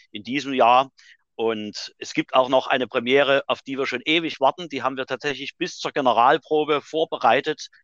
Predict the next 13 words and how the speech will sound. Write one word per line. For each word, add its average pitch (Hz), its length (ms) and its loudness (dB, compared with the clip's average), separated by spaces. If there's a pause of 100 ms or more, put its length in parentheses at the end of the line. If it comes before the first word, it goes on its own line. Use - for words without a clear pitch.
(260)
Vampir 123 540 0
von 127 180 -8
Heinrich 117 360 -2
Maschner, 143 440 -2
einem 120 200 -2
ehemaligen 127 520 -4
Dresdner 120 380 -6
Kapellmeister, 135 720 -6 (720)
Zeitgenossen 104 580 -2
von 98 200 -8
Weber 123 260 -2
und 101 120 -8
Wagner. 131 440 2